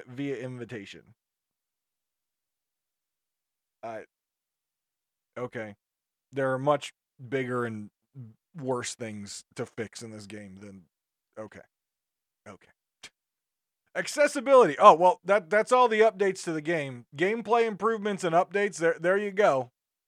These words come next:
I know this was a quality of life, uh, uh, quality of life, uh, patch,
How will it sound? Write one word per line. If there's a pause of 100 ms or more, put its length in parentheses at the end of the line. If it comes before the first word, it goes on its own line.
I
know
this
was
a
quality
of
life,
uh, (720)
uh,
quality
of
life, (480)
uh,
patch,